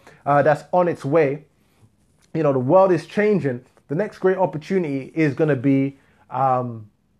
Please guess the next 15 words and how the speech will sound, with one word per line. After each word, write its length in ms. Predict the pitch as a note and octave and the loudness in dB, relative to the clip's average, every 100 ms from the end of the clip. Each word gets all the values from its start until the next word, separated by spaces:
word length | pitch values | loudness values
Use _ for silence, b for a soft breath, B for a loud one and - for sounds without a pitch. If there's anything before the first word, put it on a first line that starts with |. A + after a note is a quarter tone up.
| _ - | _ -16
germs. 640 | G#2+ D#3+ A3 D3 - - _ _ _ _ _ _ _ _ _ _ _ _ _ | -2 0 2 0 -6 -20 _ _ _ _ _ _ _ _ _ _ _ _ _
All 100 | D3 | -2
right? 300 | C#3 D#3 - - _ _ - | 0 0 -4 -14 _ _ -8
People 400 | A#3+ B3+ A#3 G3 | -4 -4 -4 -2
are 180 | E3 C#3+ | -2 0
going 300 | E3 F#3 F#3 | -2 -2 -6
to 220 | - D3 | -8 -8
be 340 | A#2+ D#3 D#3 B2 | -6 -6 -6 -4
germophobes, 1080 | B2 D3 C#3+ C#3 C#3 C#3 - D3 C#3 B2+ _ _ _ _ - | -2 0 0 -2 -2 -4 -2 0 -2 -6 _ _ _ _ -18
okay? 360 | A#2 C3+ C#3+ b _ | -10 -8 -8 b _
The 100 | C3 | -6
germophobes 760 | A2 F#3+ G#3 F#3+ F#3+ F#3 E3 | 0 0 0 0 2 2 0
are 40 | D#3 | 0
gonna 180 | D3+ C#3+ | 0 -2
be 300 | C3+ C#3 | -4 -6